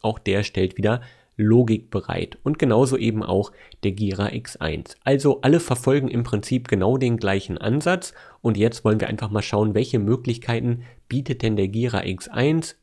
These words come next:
in den Logikmodulen, welche Möglichkeiten habe ich da, was kann ich für Logiken aufbauen, wie funktioniert das? Und da machen wir einfach mal ein paar Beispiele.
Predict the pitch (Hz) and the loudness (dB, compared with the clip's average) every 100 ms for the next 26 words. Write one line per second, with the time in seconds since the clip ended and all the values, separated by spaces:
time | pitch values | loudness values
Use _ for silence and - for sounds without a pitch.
0 | _ 131 143 123 107 127 143 135 127 123 | _ 0 2 2 2 2 0 -2 -2 2
1 | 131 135 127 101 - 104 123 117 104 - | 2 2 2 -2 -2 0 -2 -4 -8 -6
2 | 95 95 120 123 - 117 117 - - _ | -6 -4 -4 -4 -2 -2 -2 -6 -20 _
3 | 117 117 - 123 113 110 - 101 107 101 | -4 -4 -4 -2 -2 -2 -2 0 0 -4
4 | 92 82 110 117 113 107 104 101 131 - | -6 0 0 2 2 2 2 0 -2 -2
5 | 104 101 92 95 101 95 95 - - _ | -4 -4 -4 -2 0 -2 -2 -8 -20 _
6 | - 92 90 95 92 87 95 92 92 92 | -8 -4 0 0 0 -4 -4 -4 -4 -6
7 | - 90 85 - - - 117 120 147 135 | -4 -4 -4 -8 -20 -6 -2 -2 -2 -6
8 | - - - - 85 107 | -8 -10 -8 -6 -6 -10